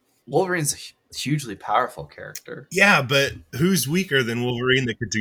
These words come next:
Speaker 1: I would say Inspector Gadget would be the weakest character who could get the ring to the
Speaker 2: By himself?
Speaker 1: Yeah, propeller hat, roller skate, long legs,
Speaker 2: <laughs>
Speaker 1: no problem.
Speaker 2: You're right. That, I mean, that was, that was a lot of the responses too, is,
Speaker 1: Inspector Gadget.
Speaker 2: you know, Wolverine is not,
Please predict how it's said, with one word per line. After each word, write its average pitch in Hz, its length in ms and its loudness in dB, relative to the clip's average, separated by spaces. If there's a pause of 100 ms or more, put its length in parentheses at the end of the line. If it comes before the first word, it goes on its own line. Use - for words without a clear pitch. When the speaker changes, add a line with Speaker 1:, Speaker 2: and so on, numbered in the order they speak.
Speaker 1:
I 151 100 2
would 233 160 -2
say 202 160 -4
Inspector 139 540 -2
Gadget 98 480 -2
would 92 120 -16
be 101 100 -10
the 92 120 -10
weakest 98 400 -8
character 101 460 -10
who 104 100 -20
could 98 160 -20
get 101 160 -18
the 95 100 -16
ring 98 380 -16
to - 80 -20
the - 840 -14
Speaker 2:
By 156 200 6
himself? 190 640 4 (600)
Speaker 1:
Yeah, 320 260 0
propeller 196 420 -2
hat, 214 260 -2
roller 185 180 -4
skate, 196 340 -4
long 180 380 -2
legs, 151 360 2 (220)
Speaker 2:
<laughs> - 220 -8
Speaker 1:
no 233 100 -4
problem. 202 580 -2 (460)
Speaker 2:
You're 175 160 8
right. 131 180 4
That, 151 200 6
I 151 80 2
mean, 151 160 4
that 147 160 8
was, 127 340 2
that 120 120 2
was 113 200 2
a 110 40 -2
lot 107 180 2
of 104 60 0
the 101 60 -2
responses 95 560 -8
too, 87 240 -6
is, 85 220 -8
Speaker 1:
Inspector - 380 -6
Gadget. 98 220 -6
Speaker 2:
you 104 40 -4
know, 95 80 -4
Wolverine 104 460 -2
is 87 180 -4
not, 92 460 -6